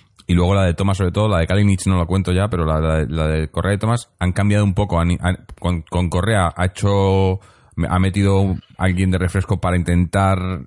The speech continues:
eh, que nos acercásemos un poco, ¿no? Que, que no, sacarnos un poco la presión. Eh, ha funcionado por momentos, por momentos, pero no mucho, porque Correa hoy no ha estado fino tampoco cuando ha entrado, pero bueno, la, la idea lo, o el plan yo creo que ha funcionado.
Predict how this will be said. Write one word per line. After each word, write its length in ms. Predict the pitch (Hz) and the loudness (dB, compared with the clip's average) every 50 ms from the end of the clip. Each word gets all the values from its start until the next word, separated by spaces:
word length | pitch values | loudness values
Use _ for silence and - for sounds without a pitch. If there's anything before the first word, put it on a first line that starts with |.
| - - 78 | -14 -8 -4
eh, 520 | 92 95 92 90 87 87 90 90 87 87 - | -2 0 0 0 0 0 0 -2 -2 -4 -4
que 80 | - 92 | -2 0
nos 220 | 87 87 - - | 0 0 -2 -2
acercásemos 720 | 90 85 90 85 - - 95 92 101 98 101 101 104 104 - | -4 -2 -2 -4 -2 -2 -4 -2 0 0 2 2 0 0 0
un 120 | 98 95 92 | -2 -2 -2
poco, 520 | 95 92 98 95 92 92 90 92 90 90 | -2 -2 0 0 2 2 2 2 2 2
¿no? 160 | 92 98 110 | 0 0 0
Que, 200 | 113 92 82 80 | -2 -2 -4 -4
que 100 | - 82 | -2 -2
no, 140 | 80 85 87 90 90 - - - - - | -2 0 0 0 0 -2 -4 -8 -8 -8
sacarnos 400 | - - 85 82 92 95 95 95 | -8 -6 -4 -2 0 0 0 0
un 60 | 92 | 0
poco 160 | 92 90 95 | -2 0 0
la 120 | 92 92 85 | 0 0 0
presión. 420 | 92 90 - - 110 127 151 - - _ _ _ _ _ _ _ _ _ _ _ _ _ _ _ | -2 -2 -2 0 0 0 -2 -4 -8 _ _ _ _ _ _ _ _ _ _ _ _ _ _ _
Eh, 200 | - 85 85 87 85 - | -2 0 0 0 2 0
ha 80 | 92 | 0
funcionado 380 | 92 104 104 90 101 98 101 90 | 0 2 0 0 2 0 0 0
por 160 | 95 98 98 | 0 0 2
momentos, 560 | 95 98 104 113 120 117 123 131 156 170 - | 2 2 2 2 0 0 0 -2 -4 -4 -8
por 160 | - - 78 | -6 -4 -2
momentos, 400 | 82 82 85 90 95 92 104 104 - | 0 0 0 0 0 0 -2 -2 -2
pero 140 | - 78 80 | -2 -2 0
no 80 | 85 85 | 0 2
mucho, 440 | 87 92 95 - 117 147 - _ _ - | 2 0 0 -2 -4 -6 -6 _ _ -10
porque 220 | - 80 80 76 | -8 -6 -6 -4
Correa 420 | 69 76 73 76 80 82 82 80 | -4 -2 -2 0 0 0 2 2
hoy 140 | 80 85 85 | 2 2 0
no 80 | 82 82 | 0 0
ha 40 | 82 | -2
estado 280 | - - 80 80 78 | -2 -2 -2 -2 -2
fino 240 | - - 85 85 82 | -2 -2 -2 -2 -2
tampoco 300 | 76 73 73 85 80 73 | -2 -4 -4 -2 -4 -2
cuando 180 | 73 76 76 76 | -2 0 0 -2
ha 40 | |
entrado, 220 | 78 - 82 82 82 | -2 -2 -2 -4 -2
pero 140 | 76 73 76 | -2 -2 0
bueno, 300 | 90 110 101 85 - _ _ _ _ | 0 0 0 -2 -4 _ _ _ _
la, 220 | - 82 87 85 - | -10 -8 -6 -6 -4
la 220 | 90 87 85 85 82 | -2 0 0 0 0
idea 340 | 82 80 98 107 107 101 92 | 0 0 0 0 0 0 0
lo, 100 | 85 80 | -2 -2
o 320 | 78 85 82 76 80 82 | -2 -2 0 0 0 0
el 100 | 82 80 | 0 0
plan 240 | - - 92 101 101 | -2 -2 -2 0 0
yo 80 | 95 92 | 0 0
creo 160 | 95 95 90 | -2 -2 -4
que 80 | - 85 | -4 -6
ha 80 | - | -4
funcionado. 500 | - - 90 - 95 87 92 104 113 - | -2 -2 -2 -2 0 0 0 0 -2 -4